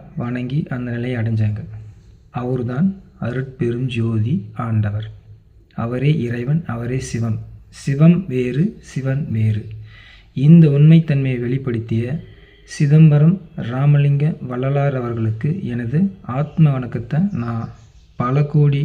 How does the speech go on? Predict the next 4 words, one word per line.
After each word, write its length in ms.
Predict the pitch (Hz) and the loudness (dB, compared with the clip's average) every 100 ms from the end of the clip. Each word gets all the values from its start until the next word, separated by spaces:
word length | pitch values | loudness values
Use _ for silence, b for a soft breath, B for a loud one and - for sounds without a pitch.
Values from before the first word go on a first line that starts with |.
| 190 | -4
முறையா 380 | 127 117 117 151 196 b b b b b - | -6 -6 -4 -4 -4 b b b b b -6
சொல்லி 380 | 147 139 151 - - | -2 2 2 0 -4
வணங்கிக்கிறேன். 600 | 120 120 113 110 107 - - - b b b b b - 139 | -6 -4 -4 -2 -4 -6 -16 -20 b b b b b -2 -2
ஏன்னா, 200 | 123 | 0